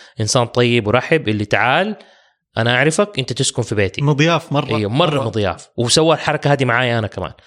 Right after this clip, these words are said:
Speaker 1: فلما رحت أنا أمريكا قال لي: "تيجي بيتنا وأنا أوديك معايا ال-، ال-، الشغل وأرجعك وكل شيء، وتسكن عندي وفي عندي غرفة وكل شيء"، فجزاه الله خير. anyways،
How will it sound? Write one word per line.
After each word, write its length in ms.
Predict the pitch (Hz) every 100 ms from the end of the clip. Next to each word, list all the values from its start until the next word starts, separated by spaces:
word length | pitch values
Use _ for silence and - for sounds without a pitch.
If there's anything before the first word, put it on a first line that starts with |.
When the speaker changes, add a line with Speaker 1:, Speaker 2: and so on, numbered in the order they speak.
| - - - - _
Speaker 1:
فلما 440 | - 110 107 110
رحت 200 | 117 -
أنا 100 | 135
أمريكا 300 | 120 151 175
قال 120 | 127
لي: 60 | 120
"تيجي 220 | 127 120
بيتنا 360 | 107 104 92 90
وأنا 160 | 113
أوديك 280 | 113 107 120
معايا 340 | 107 120 135 127
ال-، 240 | 107 85
ال-، 260 | 101 98 98
الشغل 480 | 98 - 143 151
وأرجعك 560 | 110 113 117 117 127 -
وكل 260 | 101 123 120
شيء، 220 | 143 147
وتسكن 380 | 113 110 - 98
عندي 280 | 123 139
وفي 200 | 135 110
عندي 160 | 95 104
غرفة 220 | 123 -
وكل 220 | 110 113
شيء"، 160 | 107 147
فجزاه 320 | 143 98 95
الله 120 | 85
خير. 180 | 87 - - - - -
anyways، 260 | 175 123